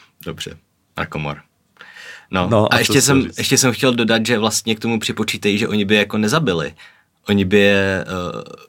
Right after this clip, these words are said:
Speaker 1: zamotali do pavučin a vysávali by z nich prostě tekutiny.
Speaker 2: Šťávy.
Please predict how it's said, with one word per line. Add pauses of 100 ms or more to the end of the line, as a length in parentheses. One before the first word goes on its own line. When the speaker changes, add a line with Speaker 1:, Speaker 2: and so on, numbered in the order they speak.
(300)
Speaker 1:
zamotali
do
pavučin
a
vysávali
by
z
nich
prostě
tekutiny.
Speaker 2:
Šťávy.